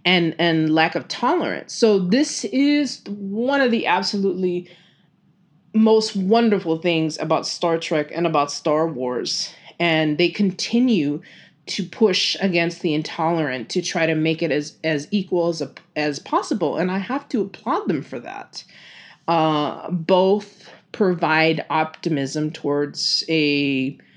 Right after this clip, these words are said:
I would say, a more inclusive, a more productive, uh, future. Uh, on this aspect, and Star Trek, I think, might take this a little bit further. Uh, I recently watched Star Trek,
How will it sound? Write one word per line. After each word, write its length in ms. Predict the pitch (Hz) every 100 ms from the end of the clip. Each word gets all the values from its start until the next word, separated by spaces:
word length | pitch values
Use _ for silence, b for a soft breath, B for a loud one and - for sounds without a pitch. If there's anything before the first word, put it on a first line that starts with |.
| b b -
I 160 | 185
would 160 | 254 165
say, 180 | - 160
a 60 |
more 240 | 151 151 143
inclusive, 600 | 139 - 170 151 156 143
a 80 | 143
more 280 | 143 143
productive, 800 | 127 170 143 127 156 131 143 - B B B 143
uh, 260 | 143 135
future. 720 | 135 - 214 214 120 120 175 B B B B B
Uh, 460 | - 165 151 147 -
on 260 | 185 175 170
this 320 | 220 370 -
aspect, 680 | 160 156 151 - 165 135 -
and 200 | 185 175
Star 220 | - 185
Trek, 240 | 330 381 370
I 80 | 208
think, 240 | 208 196
might 340 | 202 190 185
take 300 | - 226 190
this 680 | 190 175 - - - - - _ -
a 40 |
little 300 | 226 202 180
bit 180 | 165 160
further. 540 | - 427 480 - - - B B B B -
Uh, 220 | 170 156
I 60 | 165
recently 640 | 170 214 - 226 185 170
watched 760 | 160 143 156 147 151 - - -
Star 380 | - - 170 156
Trek, 500 | - 160 143 151